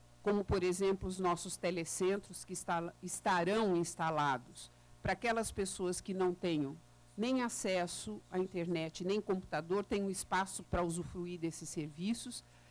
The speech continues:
e que também nós tenhamos alguns espaços públicos na cidade com um sinal para aquelas pessoas que queiram acessar publicamente. Sendo que o objetivo maior, volto a dizer para vocês, é contribuir para melhorar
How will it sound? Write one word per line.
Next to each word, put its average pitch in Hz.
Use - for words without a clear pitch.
e 240
que 269
também 214
nós 220
tenhamos 180
alguns 233
espaços 196
públicos 170
na 185
cidade 190
com 247
um 254
sinal 208
para 214
aquelas 190
pessoas 180
que -
queiram 180
acessar 170
publicamente. 165
Sendo 233
que -
o 214
objetivo 196
maior, 190
volto 151
a 175
dizer 160
para 180
vocês, 196
é 208
contribuir 190
para 196
melhorar 170